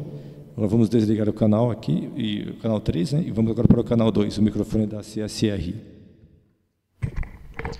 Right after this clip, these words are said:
Ok, estamos agora, veja que o som aqui já é bem diferente.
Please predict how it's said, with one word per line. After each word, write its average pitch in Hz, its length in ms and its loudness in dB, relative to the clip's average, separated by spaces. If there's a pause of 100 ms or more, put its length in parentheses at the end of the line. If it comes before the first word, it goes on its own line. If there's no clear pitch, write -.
(500)
Ok, 98 680 8
estamos 107 380 6
agora, 98 260 8
veja 101 200 8
que - 100 6
o 101 80 8
som 110 340 6
aqui 107 180 4
já 101 200 8
é 98 720 4
bem 101 260 4
diferente. 104 560 4